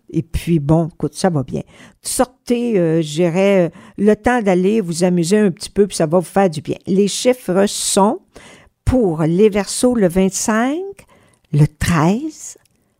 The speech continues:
le dix, le trente-trois. Je redonne les chiffres pour les Verseaux à Contre Pop, le vingt-cinq, le treize, le dix et le trente-trois. Je poursuis comme ça avec les Poissons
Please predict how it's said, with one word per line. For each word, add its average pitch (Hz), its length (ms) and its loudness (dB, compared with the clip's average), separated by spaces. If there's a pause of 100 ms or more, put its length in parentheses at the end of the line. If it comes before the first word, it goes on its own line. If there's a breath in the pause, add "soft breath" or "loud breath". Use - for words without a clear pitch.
(240)
le 170 140 4
dix, 190 640 -4 (240)
le 180 140 0
trente-trois. 214 840 -4
Je - 140 -4
redonne 156 320 0
les 170 100 4
chiffres 175 480 -2 (160)
pour 190 520 0 (440 loud breath)
les 214 280 2
Verseaux 202 400 -4
à 143 80 0
Contre 190 300 -2
Pop, - 280 -2
le 196 100 6
vingt-cinq, 247 760 0 (880 soft breath)
le 151 100 -2
treize, 202 720 -4 (140)
le 165 160 4
dix 175 640 -4 (140)
et 180 120 2
le 165 280 2 (500 soft breath)
trente-trois. 254 720 -4
Je 214 260 -2
poursuis 359 380 -2
comme 330 140 2
ça 349 160 -2
avec 233 300 -2 (340 loud breath)
les 170 400 2
Poissons 226 640 -4